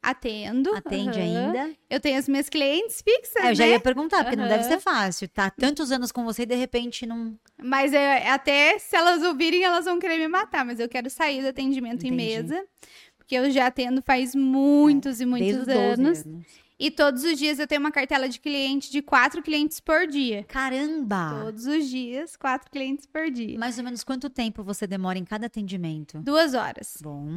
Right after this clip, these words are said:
Speaker 1: Duas horas na colocação e duas horas na manutenção.
Speaker 2: É porque tem todo um atendimento, né, por trás
Speaker 1: Aham,
Speaker 2: disso. Perfeito.
Speaker 1: exatamente.
Speaker 2: E uma pergunta que não quer calar. Você teve apoio quando você decidiu isso? Ou você sentiu que a sua família falou, "Poxa, unha?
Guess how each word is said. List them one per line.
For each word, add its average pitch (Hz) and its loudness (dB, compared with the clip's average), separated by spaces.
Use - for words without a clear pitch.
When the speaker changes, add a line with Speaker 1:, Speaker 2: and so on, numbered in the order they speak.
Speaker 1:
Duas 240 -6
horas 254 2
na 262 -4
colocação 269 -4
e 359 -2
duas 381 -2
horas 330 -2
na 359 -2
manutenção. 359 -6
Speaker 2:
É - -16
porque - -8
tem 302 -4
todo 320 -2
um - 0
atendimento, 262 -4
né, 254 0
por 220 -4
trás 160 -6
Speaker 1:
Aham, 233 -6
Speaker 2:
disso. 339 -2
Perfeito. 247 -8
Speaker 1:
exatamente. 233 -8
Speaker 2:
E 320 0
uma 320 0
pergunta 311 -6
que - -12
não 285 -6
quer 269 -4
calar. 165 -2
Você 185 -6
teve 311 -6
apoio 240 -2
quando 185 -6
você 165 -10
decidiu 170 -8
isso? 214 -6
Ou 220 -2
você 214 -6
sentiu 214 -8
que - -12
a 196 -6
sua 202 -8
família 196 -6
falou, 220 -10
"Poxa, 185 -8
unha? 185 -6